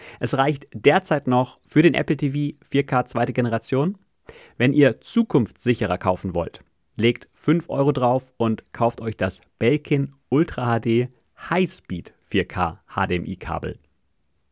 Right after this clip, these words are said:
Die erste Einstellung, die ihr auf dem Apple T V vornehmt, findet sich unter Einstellungen, Video und Audio, an Inhalte anpassen.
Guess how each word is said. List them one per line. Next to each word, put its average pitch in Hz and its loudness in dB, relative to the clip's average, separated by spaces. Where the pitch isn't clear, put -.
Die 117 -4
erste 123 2
Einstellung, 113 0
die 123 4
ihr 104 0
auf 101 -4
dem 101 -2
Apple 127 -2
T 107 -4
V - -16
vornehmt, 120 0
findet 120 0
sich - -14
unter 107 -6
Einstellungen, 139 -2
Video 139 0
und 120 -6
Audio, 156 0
an 147 4
Inhalte 135 -2
anpassen. - -4